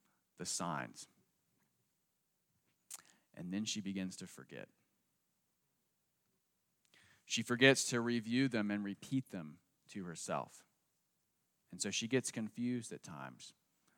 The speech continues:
She believes that she misses some signs. She doesn't heed Aslan's warning to constantly be repeating it to herself.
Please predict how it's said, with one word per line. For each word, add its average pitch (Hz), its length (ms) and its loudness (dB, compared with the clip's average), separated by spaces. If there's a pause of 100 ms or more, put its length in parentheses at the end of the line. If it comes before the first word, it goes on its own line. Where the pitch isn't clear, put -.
(420)
She 123 160 0
believes 131 320 10
that 117 160 4
she 127 340 8
misses 117 720 10 (300)
some 98 220 -4
signs. 82 540 -2 (1400)
She - 120 -10
doesn't 113 260 4
heed 123 380 2
Aslan's 101 480 0
warning 95 520 -10 (460)
to 98 100 -2
constantly 90 560 0
be 87 120 -10
repeating 85 440 -14
it 71 180 -18
to 92 80 -18
herself. 67 420 -8